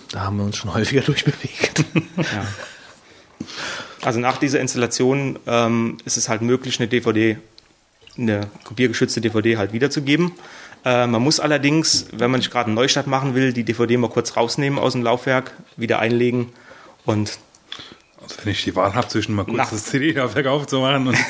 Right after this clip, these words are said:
Speaker 3: <laughs> wieder zuzumachen oder neu starten.
Speaker 2: Also es gilt halt nur, nur, äh, für kurz nach der Installation. Weil bei Linux muss man auch den Rechner ja nicht neu starten, wie bei Windows, sobald ich eine Kleinigkeit installiert hab.
Speaker 1: Hm.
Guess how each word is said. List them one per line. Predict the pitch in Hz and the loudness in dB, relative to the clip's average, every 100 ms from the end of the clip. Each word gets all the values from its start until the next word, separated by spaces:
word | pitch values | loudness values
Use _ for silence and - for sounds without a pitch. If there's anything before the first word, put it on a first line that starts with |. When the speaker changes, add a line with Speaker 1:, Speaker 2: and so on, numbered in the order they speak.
| - | -6
Speaker 3:
<laughs> | - 208 - | -2 -2 0
wieder | 147 156 | 0 2
zuzumachen | 190 175 160 151 151 | 0 0 2 2 2
oder | 131 120 | 2 2
neu | 131 | 2
starten. | 156 170 165 165 170 127 104 | 2 0 0 0 -4 -2 0
Speaker 2:
Also | 120 | 0
es | 120 | 0
gilt | 143 | 0
halt | 131 127 | 0 2
nur, | 135 | 0
nur, | 120 127 123 120 | 2 2 2 2
äh, | 117 110 | 2 0
für | 107 113 | 0 -2
kurz | 120 117 | -2 -2
nach | 104 | -2
der | 113 | -4
Installation. | 110 107 - 101 101 - - - | 0 0 0 -4 -4 -8 -14 -6
Weil | - 110 | -2 0
bei | 107 | 2
Linux | 117 117 - | 2 2 -2
muss | 113 | 0
man | 107 | 2
auch | |
den | 101 101 | 2 -2
Rechner | 113 - | -2 0
ja | 104 | -2
nicht | 101 - | -2 -2
neu | 107 113 | 0 0
starten, | - 110 110 113 | 0 -2 0 -2
wie | 110 | -2
bei | 110 110 | 0 2
Windows, | 120 120 113 | 2 2 0
sobald | 113 117 | -4 -2
ich | - | -2
eine | 113 | -2
Kleinigkeit | 107 110 - 107 - - - - | -2 -2 -2 -4 -4 -18 -18 -10
installiert | 117 107 104 107 104 | -6 -2 0 0 -2
hab. | 101 - - - | -6 -8 -20 -2
Speaker 1:
Hm. | 120 104 | 0 0